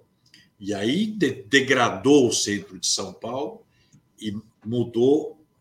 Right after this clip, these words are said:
o ciclo empresarial, foi pra Avenida Paulista, que depois foi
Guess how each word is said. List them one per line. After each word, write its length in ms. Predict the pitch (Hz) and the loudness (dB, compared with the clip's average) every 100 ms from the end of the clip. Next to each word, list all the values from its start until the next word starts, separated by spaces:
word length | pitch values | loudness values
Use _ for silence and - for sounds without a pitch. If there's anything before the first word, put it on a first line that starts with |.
| _ | _
o 80 | 95 | -8
ciclo 440 | - - 131 113 | -4 -4 -4 -6
empresarial, 640 | 107 - 107 98 95 110 113 | -6 -4 -4 -4 -2 -2 -2
foi 160 | 131 | -4
pra 100 | 131 | -4
Avenida 380 | 127 131 131 131 | -4 -2 -2 -4
Paulista, 640 | - 143 147 180 220 - 247 | -2 0 2 2 2 0 -4
que 100 | 202 | -10
depois 420 | 214 - 160 - | -8 -2 -2 -2
foi 320 | - 139 | -6 -6